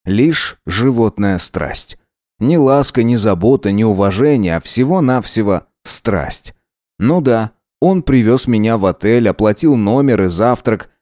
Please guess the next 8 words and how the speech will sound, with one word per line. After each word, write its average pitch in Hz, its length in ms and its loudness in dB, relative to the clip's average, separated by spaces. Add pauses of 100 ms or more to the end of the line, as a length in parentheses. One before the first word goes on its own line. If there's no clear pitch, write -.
(100)
но 135 400 2
всё - 340 0
это 139 160 0
было 131 300 4
сделано 135 500 0
с - 80 -8
таким 190 420 -4
опломбом, 131 720 0